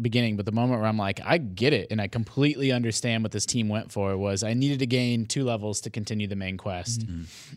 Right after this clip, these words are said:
Speaker 1: And so I picked an island at random. You know, I'm like, "This one is in my level range. I don't know anything about it."
Speaker 2: Mm-hmm.
Speaker 1: I sailed there, went on a bunch of adventures, w-, did some really fun, well-written side quests, um,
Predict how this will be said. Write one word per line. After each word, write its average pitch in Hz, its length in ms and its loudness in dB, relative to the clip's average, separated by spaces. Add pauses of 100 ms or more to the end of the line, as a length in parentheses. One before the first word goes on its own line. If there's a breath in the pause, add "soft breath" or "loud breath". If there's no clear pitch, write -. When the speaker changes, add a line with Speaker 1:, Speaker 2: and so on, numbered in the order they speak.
Speaker 1:
And 139 160 4
so 135 240 4
I 131 120 0
picked 156 260 2
an 151 80 0
island 127 480 0 (120)
at 147 200 4
random. 151 500 -2
You 123 140 -2
know, 120 120 2
I'm 117 160 0
like, 110 180 2
"This 139 300 4
one 165 140 4
is 139 100 2
in 139 60 2
my 117 120 2
level 135 260 2
range. 135 260 0
I 117 60 2
don't 110 160 0
know 107 80 0
anything 135 260 2
about 120 220 6
it." 123 160 2
Speaker 2:
Mm-hmm. 98 220 -18 (120)
Speaker 1:
I - 80 -8
sailed 147 400 6
there, 147 300 4
went 127 200 2
on 117 100 2
a 110 40 0
bunch 131 240 0
of 127 60 0
adventures, 180 580 0
w-, 117 240 -8
did 120 240 -2
some 120 260 0
really 127 220 4
fun, 143 640 4
well-written 135 680 2
side 131 340 -2
quests, - 640 0
um, 104 320 2